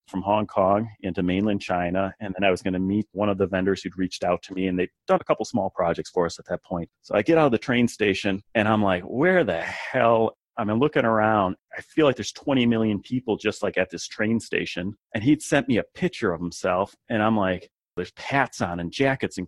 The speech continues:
I have no idea who this guy is or where he is. And I'm looking around, I'm walking in circles for a couple hours.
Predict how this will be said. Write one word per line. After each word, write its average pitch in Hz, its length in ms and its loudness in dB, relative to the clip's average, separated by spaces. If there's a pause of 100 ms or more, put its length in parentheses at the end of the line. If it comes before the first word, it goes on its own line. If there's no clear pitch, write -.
(140)
I 98 120 2
have 92 180 0
no 123 320 4
idea 104 320 4
who 95 140 2
this 90 160 -2
guy 87 220 2
is 90 300 2
or 85 100 -2
where 110 300 4
he 98 220 2
is. 92 260 4
And 87 80 -4
I'm 85 160 -6
looking 120 280 2
around, 98 400 2
I'm 92 120 -6
walking 107 300 2
in 90 100 -4
circles 98 440 -4
for 95 140 -2
a 90 40 -6
couple 101 300 -2
hours. 92 480 0